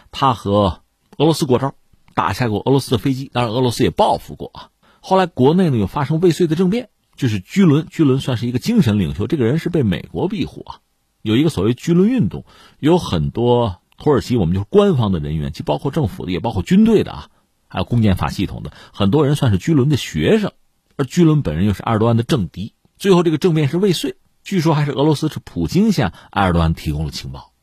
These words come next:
而北约盟友从美国到欧洲对这个事儿是做壁上观，这个想必对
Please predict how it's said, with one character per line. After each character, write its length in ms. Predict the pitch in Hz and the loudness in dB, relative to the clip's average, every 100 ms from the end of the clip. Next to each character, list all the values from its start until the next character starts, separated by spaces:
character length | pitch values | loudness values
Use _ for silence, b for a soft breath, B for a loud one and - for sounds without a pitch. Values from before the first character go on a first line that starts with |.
| _ _ | _ _
而 140 | - 147 | -4 -4
北 220 | - 104 | 0 2
约 160 | 113 143 | 4 4
盟 240 | 110 147 | 4 2
友 240 | 98 - - | 0 -4 -10
从 180 | - 107 | -8 -4
美 160 | 78 | -2
国 120 | 71 | -2
到 80 | 95 | -2
欧 180 | 80 101 | 0 0
洲 220 | 85 78 - | 0 -4 -2
对 120 | 120 | 0
这 120 | 98 | 0
个 80 | 82 | -4
事 120 | - | -6
儿 40 | 87 | -6
是 80 | |
做 140 | 87 110 | -4 -4
壁 220 | - 135 | 0 -2
上 220 | - 92 | -2 -6
观， 180 | 78 123 - _ _ _ _ _ | -8 -10 -14 _ _ _ _ _
这 140 | - 247 | -4 0
个 120 | 143 | 0
想 260 | - 73 65 | 0 -2 -2
必 120 | 80 | -4
对 200 | 80 71 | -4 -6